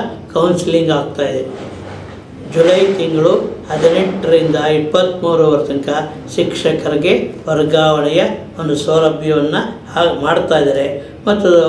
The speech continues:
ಸಂಪೂರ್ಣವಾಗಿ ತಮ್ಮ ಬೇಕಾದ ಕೌನ್ಸಿಲಿಂಗ್ ಮೂಲಕವೇ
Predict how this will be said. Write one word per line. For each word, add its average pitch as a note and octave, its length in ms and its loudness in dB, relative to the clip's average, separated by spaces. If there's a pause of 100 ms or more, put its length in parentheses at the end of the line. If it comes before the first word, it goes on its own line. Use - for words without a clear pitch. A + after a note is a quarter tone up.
(400)
ಸಂಪೂರ್ಣವಾಗಿ F#3 1300 2
ತಮ್ಮ D#3+ 240 -2
ಬೇಕಾದ E3 460 2 (120)
ಕೌನ್ಸಿಲಿಂಗ್ F3+ 500 2
ಮೂಲಕವೇ - 720 0